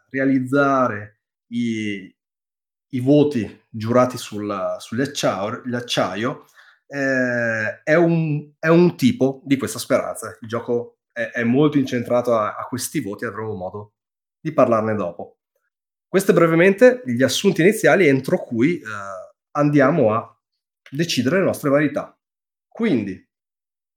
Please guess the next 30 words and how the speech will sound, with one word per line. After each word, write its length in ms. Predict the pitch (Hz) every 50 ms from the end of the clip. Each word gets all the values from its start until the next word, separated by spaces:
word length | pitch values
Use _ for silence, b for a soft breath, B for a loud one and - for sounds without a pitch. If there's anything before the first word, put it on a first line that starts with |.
| _ - 135
andiamo 340 | 135 135 131 160 180 202 196
velocemente 560 | 185 175 175 160 - 127 131 170 202 233 214
perché 220 | 170 135 - 123
noi 480 | 123 127 131 139 139 135 131 131 127 131
le 100 | 113 117
abbiamo 300 | 113 113 120 123 123 117
già 120 | 107 117 113
lette 340 | 117 113 - - 117 107
prima 300 | - - 117 110 110 107
di, 460 | 101 104 104 101 95 95 92 90 87 87 87 _ _ _ b b b b b b b
come 120 | - 104
dire, 160 | 107 104 101
prima 240 | - - 180 175 180
di 80 | 160 143
registrare, 800 | 127 127 120 117 113 - - 107 104 107 127 175 214 214 b b b b b b _
ma 180 | - 143 196 240
non 160 | 247 220 190
le 60 | 190 185
abbiamo 280 | 160 120 107 107 120
definite, 520 | 117 120 113 - 117 98 92 90 - 101 -
quindi 180 | - 104 107
semplicemente 540 | 107 - 107 104 - - - 110 107 107 110
abbiamo 200 | 107 113 135 143
un 60 | 139
po' 100 | 143 151
di 80 | 151 151
background, 460 | 139 165 156 131 107 98 110 135 127
ma 120 | 117 110 110
adesso 280 | 101 92 90 - -
sta, 200 | - - - 95